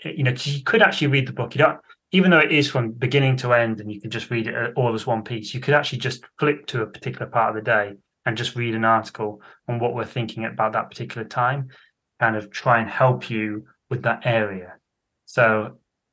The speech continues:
yeah, hopefully people can kind of, like, they'll read it all the way through and then they'll go back to kind of various parts of the book to think about, "Okay, what is it that I could do here that could help me achieve,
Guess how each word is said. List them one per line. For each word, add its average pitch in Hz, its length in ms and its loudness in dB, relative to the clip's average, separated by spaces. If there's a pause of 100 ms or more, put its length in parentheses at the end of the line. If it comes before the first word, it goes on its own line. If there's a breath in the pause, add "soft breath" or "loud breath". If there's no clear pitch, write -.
(340)
yeah, 156 220 2
hopefully 113 800 -2
people 123 300 -4
can 113 260 -2
kind 120 220 2
of, 107 140 -4
like, 110 260 2 (160)
they'll 120 100 2
read 123 200 0
it 131 100 -2
all 117 140 0
the 110 80 0
way 110 160 0
through 156 240 -6
and 127 100 -2
then 117 120 0
they'll 113 120 -2
go 110 220 -2
back - 340 -2
to 113 320 -10 (320)
kind 110 160 2
of 107 160 -6
various 113 300 2
parts - 340 -2
of 110 60 -10
the 101 80 -12
book 107 280 -8
to 113 220 -8 (380 soft breath)
think 113 160 -4
about, 117 260 2 (100)
"Okay, 110 140 -2 (300)
what 127 240 4
is 123 160 0
it 117 180 -8
that 110 400 -6 (140)
I 113 100 0
could 107 240 -10
do 127 220 -2
here 104 280 -6
that 110 180 -8
could 104 140 -10
help - 320 -2
me 104 280 -12 (360)
achieve, 107 640 -6